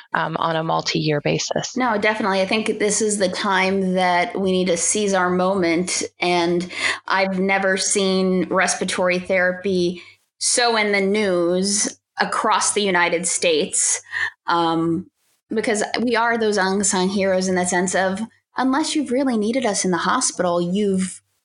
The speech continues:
Speaker 2: nev-, you don't learn about respiratory. Like, you always see doctors and nurses everywhere, but most people that I know in the profession, when you talk about your, your origin story, it's more, you know, my family member had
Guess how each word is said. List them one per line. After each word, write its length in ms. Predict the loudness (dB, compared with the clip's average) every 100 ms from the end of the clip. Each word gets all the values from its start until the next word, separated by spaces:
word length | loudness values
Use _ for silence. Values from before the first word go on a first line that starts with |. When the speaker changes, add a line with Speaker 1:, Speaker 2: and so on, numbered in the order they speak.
| _
Speaker 2:
nev-, 320 | 0 0 -2 -12 _
you 220 | -4 0 2
don't 200 | 0 0
learn 320 | 0 2 2
about 260 | 2 2
respiratory. 640 | 2 0 -2 -2 2 2 2
Like, 220 | 0 0
you 100 | 0
always 260 | 0 0 0
see 280 | 0 0 -2 -10 -4
doctors 420 | 0 0 0 0
and 120 | 2 2
nurses 400 | 2 2 0 0
everywhere, 640 | 0 0 2 2 2 0 -4 -14 -4
but 300 | 0 0 -2 -4
most 340 | 0 0 0
people 240 | -2 0 0
that 100 | 2
I 260 | 2 2
know 260 | 0 0 2
in 60 | 0
the 60 |
profession, 560 | -2 0 0 0 0 2
when 120 | 2
you 100 | 2
talk 240 | 0 -2 0
about 240 | -2 0
your, 140 | 0
your 200 | 0 0
origin 540 | 0 0 0 0 0 -2
story, 440 | 0 0 0 0
it's 160 | 0 0
more, 380 | 0 2 0 -4 -10 -12 -4
you 80 |
know, 60 | 0
my 140 | 0
family 460 | 0 0 0 0 0
member 400 | 0 0 0 0
had 720 | 0 -2 0 2 2 0 -2